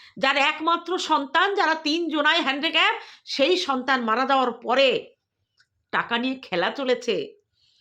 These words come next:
তার বাবাকে সাপোর্ট করার জন্য, অর্থি-, আর্থিক সাহায্য নেয়া, করার জন্য তাদের নিয়ে, নামে টাকা তুলেছে। সেই টাকা তাদের অ্যাকাউন্টে যায়নি। মানুষ যখন চারিদিক দিয়ে ঘিরে ধরেছে,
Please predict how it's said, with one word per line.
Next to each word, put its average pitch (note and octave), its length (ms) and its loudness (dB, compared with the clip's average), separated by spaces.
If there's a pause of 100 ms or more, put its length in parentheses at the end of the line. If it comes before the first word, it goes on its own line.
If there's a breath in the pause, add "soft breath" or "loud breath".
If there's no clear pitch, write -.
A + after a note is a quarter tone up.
(340)
তার F#3 200 -2
বাবাকে A3 640 -2 (240 loud breath)
সাপোর্ট A#3+ 540 -8
করার F#3+ 340 -2
জন্য, A#3+ 540 -4 (160 loud breath)
অর্থি-, E4 600 -6
আর্থিক - 420 -6
সাহায্য A#3 520 -2
নেয়া, F#3 260 -2
করার F#3 340 -2
জন্য B3 480 -4 (680 loud breath)
তাদের A#3 360 -2
নিয়ে, G#3 220 -8
নামে G3+ 280 -4
টাকা A#3 300 -12
তুলেছে। A#3 520 -10 (380 soft breath)
সেই A3 400 -4
টাকা G#3 280 -6
তাদের G#3 260 -4
অ্যাকাউন্টে A3+ 460 -2
যায়নি। D4+ 500 2
মানুষ D4+ 440 0
যখন E4+ 320 0 (440 loud breath)
চারিদিক F#4+ 380 2
দিয়ে F#4 140 2
ঘিরে D#4+ 180 4
ধরেছে, D4+ 640 0